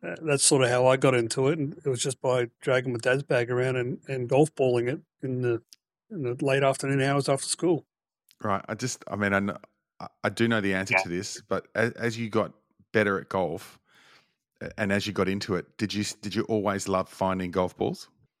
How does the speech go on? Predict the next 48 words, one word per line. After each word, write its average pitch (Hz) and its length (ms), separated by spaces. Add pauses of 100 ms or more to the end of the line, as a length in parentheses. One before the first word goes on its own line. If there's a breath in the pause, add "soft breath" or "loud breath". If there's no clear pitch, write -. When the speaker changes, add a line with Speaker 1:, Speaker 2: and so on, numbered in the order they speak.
(200)
Speaker 1:
Oh, 180 180
for - 140
some 165 240
reason, 139 200
I'm 120 60
pretty 139 220
good 123 180
at 143 120
it. 117 60
I 117 40
think 131 180
it's 123 160
'cause 123 160
I 120 40
got 117 120
a 107 40
lot 110 80
of 107 80
practice. 110 500
Speaker 2:
<laughs> - 60 (880 loud breath)
Okay. 101 320 (240)
But, - 180
like, 143 220
you 135 80
know, 120 80
like, 110 200 (260)
so - 280 (360)
I 113 100
have 113 160
a 101 60
disordinate 107 640
amount 98 240
of - 160
pleasure 92 400 (100)
actually 95 380
finding 90 480
balls. 80 500
You 92 80
know, 82 140
like, 85 200 (460 loud breath)
if 101 120
I, 110 80
if 104 160
the 107 100
round's 120 260
going 101 220
bad, 98 220
I, 92 180